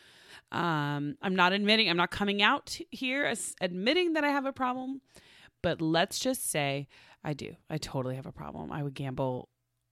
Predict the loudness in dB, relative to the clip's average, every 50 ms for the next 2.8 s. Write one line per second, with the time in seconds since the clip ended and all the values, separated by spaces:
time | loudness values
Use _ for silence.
0 | _ -4 -4 -2 0 -2 -2 -2 -2 -2 0 0 0 0 0 0 -2 -4 -4 -6
1 | -8 -8 -6 -4 -4 -2 -2 -2 -2 -4 -6 -8 -8 -8 _ _ _ -14 -12 -4
2 | -2 -2 0 0 0 0 0 -2 0 0 -2 -2 -4 -6 -8